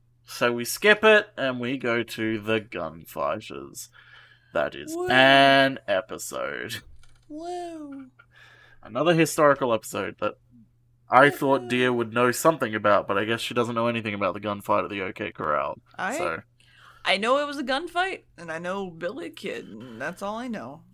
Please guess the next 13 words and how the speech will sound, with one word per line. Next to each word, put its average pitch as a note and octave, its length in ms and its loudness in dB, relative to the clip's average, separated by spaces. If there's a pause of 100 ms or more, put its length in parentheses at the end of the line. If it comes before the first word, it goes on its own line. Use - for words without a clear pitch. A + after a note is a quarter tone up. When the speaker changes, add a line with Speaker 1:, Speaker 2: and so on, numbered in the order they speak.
Speaker 1:
That B2 180 12
is G2+ 240 -2
not A2+ 500 8
Billy. G3+ 400 2
<laughs> - 40 -8 (1400)
Speaker 2:
Okay, D#3+ 280 -10 (120)
well, G3+ 500 2 (180)
I G#3 80 2
know B3+ 240 6
it - 20 -2
was F4 140 -4
a - 20 -2
gunfight. D#3 600 -2